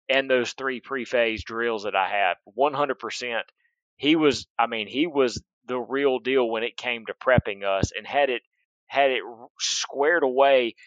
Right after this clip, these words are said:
You know, October, we were super fresh. He didn't break our backs. November, you know, kinda turned the heat up. And then December, that December pre-phase drill was, was, it wasn't,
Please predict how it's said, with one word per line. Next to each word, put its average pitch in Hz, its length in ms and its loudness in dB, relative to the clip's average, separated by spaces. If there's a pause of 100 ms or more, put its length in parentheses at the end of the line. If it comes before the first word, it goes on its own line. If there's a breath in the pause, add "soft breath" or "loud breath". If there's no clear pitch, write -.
(300 soft breath)
You 127 120 -12
know, 120 160 4
October, 147 580 4
we 131 140 -4
were 104 120 -6
super 151 360 -4
fresh. 131 440 2
He 117 100 2
didn't 123 300 -2 (240)
break 120 260 4
our 127 100 2
backs. 117 520 4
November, 131 720 0 (480)
you 123 140 -10
know, 113 320 2
kinda 135 260 -2 (100)
turned 139 300 -2
the 120 60 0
heat 127 300 -6
up. 123 260 4
And 117 120 -4
then 120 140 -4
December, 135 560 0
that 117 200 -2
December 131 500 -4
pre-phase 123 580 -2
drill 120 400 -2
was, 98 300 -6 (460)
was, 143 220 2
it 165 200 -4
wasn't, 247 300 10